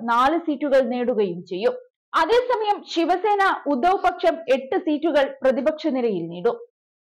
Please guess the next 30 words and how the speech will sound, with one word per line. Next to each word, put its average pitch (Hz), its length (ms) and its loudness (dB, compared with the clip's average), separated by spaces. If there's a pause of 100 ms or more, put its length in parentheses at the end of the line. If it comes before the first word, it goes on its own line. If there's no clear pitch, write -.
എൻ 226 240 -4
സി 269 180 -4
പി - 280 -10
ശരത് 240 400 0
പവാർ 262 260 4
വിഭാഗവും 247 600 0 (180)
കോൺഗ്രസും 247 540 2 (200)
രണ്ട് 240 320 2
വീതം 247 320 -2
സീറ്റുകളും 208 540 -4
നേടും. 170 260 -6 (520)
ബീഹാറിലും 415 720 2 (200)
എൻ 302 160 2
ഡി 359 60 4
എ 381 100 2
തേരോട്ടം 320 540 0
നടത്തുമെന്നാണ് 269 920 0
ഇന്ത്യ 247 260 0 (100)
ടി 262 120 -8
വി 240 100 -6 (100)
സർവേ 214 240 -2 (100)
പറയുന്നത്. 202 400 -2 (580)
നാൽപത് 233 480 -2
സീറ്റുള്ള 262 580 0
ബീഹാറിൽ 240 580 0 (120)
പതിനേഴ് 254 420 0
സീറ്റുകൾ 247 440 -2
ബി 220 200 -4 (120)
ജെ 269 80 0
പിയും 233 300 -4